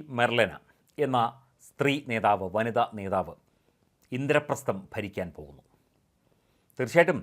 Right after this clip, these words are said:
അവർ ആം ആദ്മി പാർട്ടിയുടെ മാത്രമല്ല, ഇന്ത്യൻ രാഷ്ട്രീയത്തിൻ്റെ ഒരു ശക്തമായ വക്താവാണ്, ശക്തമായ മുഖമാണ്. അരവിന്ദ് കെജ്രിവാളും മനീഷ് സിസോദിയും ഒക്കെ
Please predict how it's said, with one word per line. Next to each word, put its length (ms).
അവർ 140
ആം 160
ആദ്മി 280
പാർട്ടിയുടെ 420
മാത്രമല്ല, 360
ഇന്ത്യൻ 200
രാഷ്ട്രീയത്തിൻ്റെ 560
ഒരു 220
ശക്തമായ 500
വക്താവാണ്, 520
ശക്തമായ 380
മുഖമാണ്. 460
അരവിന്ദ് 320
കെജ്രിവാളും 500
മനീഷ് 300
സിസോദിയും 480
ഒക്കെ 120